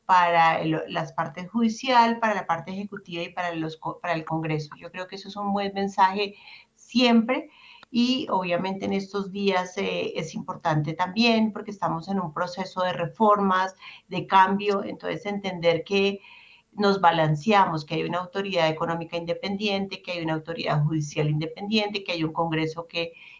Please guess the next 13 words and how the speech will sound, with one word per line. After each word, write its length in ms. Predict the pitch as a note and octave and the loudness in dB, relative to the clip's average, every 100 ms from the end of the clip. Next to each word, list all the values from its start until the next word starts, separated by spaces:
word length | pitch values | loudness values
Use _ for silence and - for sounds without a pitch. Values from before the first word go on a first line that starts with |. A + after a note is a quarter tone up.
| - | -10
es 160 | E3+ | -10
fuerte, 600 | - C#4+ B3 A3 A#3 A3+ | 0 4 4 2 0 0
eso 200 | F#3+ G3 | -2 -4
es 160 | F#3+ - | -14 -14
bueno 480 | G3 G#3 A3 G3+ G3+ | 0 4 6 4 2
para 560 | G3+ G3 F#3 E3+ E3 F3+ | 2 4 6 6 4 2
la 100 | F3+ | -2
institucionalidad 840 | D3+ - D3+ E3+ D#3 D#3 D3+ D3 | -4 -12 -12 -2 -2 0 -2 -2
colombiana 600 | E3 F3 E3+ E3 D#3+ F3 | -2 -2 0 0 2 -2
y 60 | |
para 160 | G3 E3+ | -2 -2
el 160 | D3+ D3 | -2 -6
futuro 560 | D#3 D#3 E3+ F3 F3+ | -12 -8 -6 -4 -6